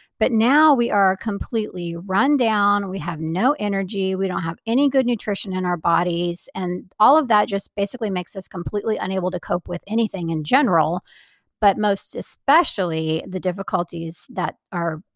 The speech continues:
involved with having an addicted spouse. So, of course, this can lead to just so many problems down the road.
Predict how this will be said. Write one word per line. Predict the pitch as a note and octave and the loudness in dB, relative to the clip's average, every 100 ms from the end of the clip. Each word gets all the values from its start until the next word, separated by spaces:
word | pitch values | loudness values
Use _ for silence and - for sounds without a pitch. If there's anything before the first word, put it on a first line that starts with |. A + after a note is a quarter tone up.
| - | -6
involved | F3 E3+ D#3 - | -6 -4 -6 -6
with | F3 | -6
having | F3 E3 D#3+ | -6 -4 -4
an | |
addicted | D3+ C3+ C#3+ - D3+ | -4 -6 -10 -10 -12
spouse. | - - - - - | -8 -6 -4 -6 -10
So, | - G#3 F#3 E3 | -6 2 2 2
of | E3+ | 0
course, | - F#3 | -6 -8
this | - G#3+ - | -6 -8 -8
can | A3+ F3+ | -8 -4
lead | E3 E3 | -4 -4
to | - G#3 | -8 -10
just | - D#3 | -8 -6
so | - | -4
many | G3+ F#3 F3 | -2 0 -2
problems | - D#3+ D#3 D#3+ E3 E3+ - | -2 -4 -2 -4 -4 -6 -6
down | - D#3+ | -4 -4
the | D#3+ | -4
road. | E3 A3 A3 A3 G#3+ | 2 4 6 6 2